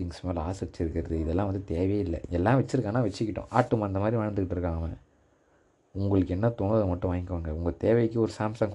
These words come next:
ஃபோனே பூர்த்தி பண்ணுதுன்னா, Samsung ஃபோன் வாங்கி வச்சுக்கோங்க. எல்லாம் வச்சுக்கிறாங்க, அது ஒரு புளுத்தி,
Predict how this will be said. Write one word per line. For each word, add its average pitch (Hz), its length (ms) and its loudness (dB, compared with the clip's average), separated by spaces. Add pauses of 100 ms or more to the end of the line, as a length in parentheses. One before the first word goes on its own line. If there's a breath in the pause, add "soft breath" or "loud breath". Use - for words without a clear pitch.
ஃபோனே 98 260 -2
பூர்த்தி 98 240 -4
பண்ணுதுன்னா, 92 320 -2 (100)
Samsung 120 380 0
ஃபோன் 101 60 -2
வாங்கி 92 220 0
வச்சுக்கோங்க. 85 500 -4 (1080 soft breath)
எல்லாம் 95 400 2
வச்சுக்கிறாங்க, 87 680 0
அது 85 200 -4
ஒரு 85 220 -2
புளுத்தி, 92 560 2